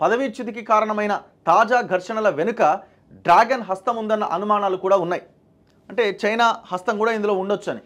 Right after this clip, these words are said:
బంగ్లాదేశ్ పరిణామాల పట్ల అత్యంత అప్రమత్తంగా వ్యవహరించడం, స్వీయ భద్రత దృష్ట్యా ఇండియాకు ప్రాణావసరం. So ఇట్లా బంగ్లాదేశ్ పరిస్థితి కారణం ఏంటంటే అక్కడ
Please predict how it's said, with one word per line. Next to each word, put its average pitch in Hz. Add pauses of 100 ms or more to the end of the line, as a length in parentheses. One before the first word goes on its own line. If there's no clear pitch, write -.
(260)
బంగ్లాదేశ్ 254
పరిణామాల 233
పట్ల 214
అత్యంత 254
అప్రమత్తంగా 220
వ్యవహరించడం, 196 (360)
స్వీయ 254
భద్రత 214
దృష్ట్యా 196
ఇండియాకు 196 (560)
ప్రాణావసరం. 190 (1300)
So 185
ఇట్లా 208 (640)
బంగ్లాదేశ్ 214 (440)
పరిస్థితి 196
కారణం 190
ఏంటంటే 180
అక్కడ 180